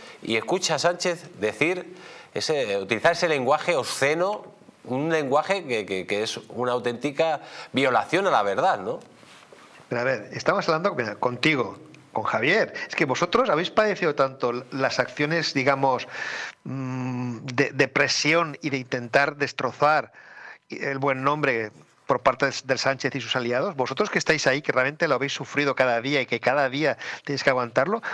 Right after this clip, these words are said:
Speaker 2: ¿cómo podéis de-, cómo, pues bueno, pues ¿qué, qué, qué vais a pensar? Pues que el fango es él, fango es Sánchez, fango es, es, es no contestar las preguntas,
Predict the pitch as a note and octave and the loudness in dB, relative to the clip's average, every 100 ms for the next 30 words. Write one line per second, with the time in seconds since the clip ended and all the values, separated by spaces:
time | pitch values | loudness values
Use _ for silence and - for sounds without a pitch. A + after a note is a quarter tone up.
0 | - - G#3 - G3 E3 C#3 C3+ - C3 | -4 0 0 2 2 2 0 0 -4 -6
1 | C3 A#2 D#3+ G3 B3+ D3 B2+ - C#3+ C#3 | -6 -2 0 0 -2 -4 -4 0 0 2
2 | D3+ C#3 D#3+ D#3 D#3 C#3+ G3 F3+ - - | 0 2 2 4 2 4 2 2 -4 -20
3 | - G#2+ - A2 A2+ C#3 E3 G#3 - F#3+ | -16 -16 -10 -10 0 0 2 0 2 0
4 | - D#3 G#3+ - F#3 G3+ D3 G2+ - - | 0 0 2 2 0 0 -6 -6 -8 -10
5 | - D3 F#3+ G#3 G3+ - - - - - | -2 0 2 2 0 -2 -10 -6 -6 -2
6 | - D3+ F3 F#3 E3+ E3+ G3 - C#3 D3 | 0 2 2 4 4 4 2 2 0 0
7 | G3 D#3+ G#2+ | -2 0 0